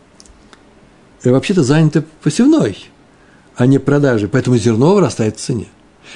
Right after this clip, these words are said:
Понят-, понятно, что оно вырастает, когда, э, перед пос-, посевной, да, отборное зерно, хорошее, там, где оно было сохранено, в прохладных амбарах, махсаним, а, и,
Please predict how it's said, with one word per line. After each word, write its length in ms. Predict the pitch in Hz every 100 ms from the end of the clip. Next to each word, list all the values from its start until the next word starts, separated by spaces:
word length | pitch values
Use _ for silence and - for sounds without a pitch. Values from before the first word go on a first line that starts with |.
| -
Понят-, 380 | 185 226 185 - -
понятно, 400 | 196 220 165 117
что 340 | - 160 127 117 - - _
оно 220 | 131 156
вырастает, 580 | 131 131 127 - 156 120
когда, 500 | 131 117 135 113 90 - _ _ _ _ -
э, 220 | 127 113 95
перед 360 | 160 151 127 - -
пос-, 260 | 139 127 -
посевной, 580 | 143 135 135 117 110 110
да, 240 | 143 269 247 - _ _ _ -
отборное 440 | 92 101 165 147 127
зерно, 240 | 113 110
хорошее, 460 | - 107 - - 113
там, 200 | 131 117
где 160 | 113 - - - - -
оно 100 | 117
было 120 | 117
сохранено, 760 | - 117 123 113 101 95 101 170 - - -
в 40 | -
прохладных 420 | 104 123 113 -
амбарах, 440 | 104 98 131 131 - _ - - - - - _
махсаним, 640 | 113 117 - 101 92 104 165 _ - - - -
а, 440 | - 110 110 104 101 -
и, 500 | 151 156 147 143